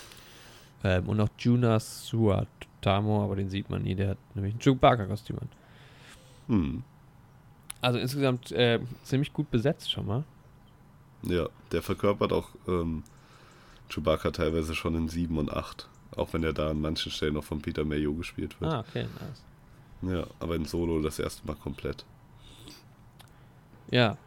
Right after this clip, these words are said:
Speaker 1: Ähm, und Solo haben wir zusammen im Kino gesehen.
Speaker 2: Genau,
Speaker 1: Ja.
Speaker 2: ja. Ja, das war sehr schön damals.
Speaker 1: Ja.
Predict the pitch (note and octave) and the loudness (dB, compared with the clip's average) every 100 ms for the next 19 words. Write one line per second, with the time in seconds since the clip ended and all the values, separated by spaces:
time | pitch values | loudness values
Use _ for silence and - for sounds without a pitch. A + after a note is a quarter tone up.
0 | - - - - - - - A2 A2 G#2+ | -20 -20 -20 -20 -20 -18 0 4 4 4
1 | G#2+ G#2+ - - - A#2+ A#2+ B2+ D3+ D#3 | 2 0 -4 -20 -14 -6 2 4 4 2
2 | B2+ B2 B2 A#2+ - B2 G2 G2 F#2+ G2 | 0 2 2 0 -2 -2 0 -4 -6 -8
3 | - - - - - - - - - - | -12 -20 -20 -20 -20 -20 -20 -20 -20 -20
4 | - - B2 A2 - - F#2+ E2+ - - | -14 0 2 2 0 -2 0 0 -2 -20
5 | - - - - - - - - - - | -20 -20 -20 -20 -16 -16 -16 -20 -20 -4
6 | A#2+ F2+ D2 E2+ E2 F2+ D#2+ - G#2 G#2+ | 2 4 2 -2 -2 -2 -2 0 2 2
7 | C2 D2 A2 - - - A#2 G2 | 2 0 0 -4 -14 -4 -2 -2